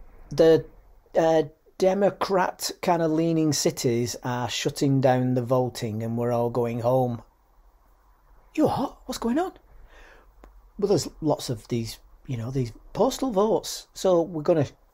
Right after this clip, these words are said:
we're gonna close up shop. We're gonna go home. We're gonna get a bit of a night's sleep. I know this doesn't normally happen. You normally get to find out on the night. But covid, covid,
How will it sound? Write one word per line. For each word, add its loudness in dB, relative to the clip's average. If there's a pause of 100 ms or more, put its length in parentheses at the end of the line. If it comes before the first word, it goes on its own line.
(180)
we're 0
gonna 4
close 6
up 6
shop. 2 (540)
We're -2
gonna 4
go 6
home. 6
We're 0
gonna 4
get 4
a -2
bit 2
of 0
a 4
night's 0
sleep. -2 (460)
I 0
know 6
this 4
doesn't 2
normally 6
happen. 2
You 0
normally 2
get 0
to -10
find -2
out -2
on 0
the -2
night. -4 (380)
But 2
covid, 8 (220)
covid, 8